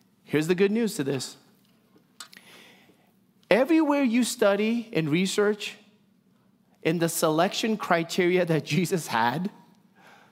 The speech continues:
to call and choose his friends, you will find he had no standards. He was not picky. He was not choosy.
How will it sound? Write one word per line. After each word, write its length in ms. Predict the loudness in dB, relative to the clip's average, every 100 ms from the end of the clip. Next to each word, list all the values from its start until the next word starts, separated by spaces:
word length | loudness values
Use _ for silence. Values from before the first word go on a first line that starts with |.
| _
to 120 | -6
call 500 | -4 -2 2 4 2
and 120 | 2
choose 240 | 0 -2 0
his 160 | -2
friends, 540 | -2 -2 0 -2 -4 -10 -18 _ _ _ _ _ _ _ _ _
you 160 | -2 0
will 120 | 2
find 500 | 4 4 4 0 -4 -12 -20 _ _ _ _ _ _ _ _ _ _ _ _
he 200 | -2 0
had 140 | 0
no 140 | 0 -2
standards. 600 | 0 -2 -2 -4 -6 -10 -12 -20 _ _ _ _ _ -20 _ _ _ _ _ _ _ _ _ _ _ _ _ _ _ _ _ _ _
He 180 | -4 0
was 240 | 0 0 0
not 240 | -2 0
picky. 420 | -4 -2 -6 -6 -12 -20 _ _ _ _ _ _ _ _ _ _ _ _ -20 -20 -20 -20 -20
He 180 | -4 -2
was 200 | -2 -4
not 220 | -4 -4
choosy. 500 | -4 -4 -4 -4 -6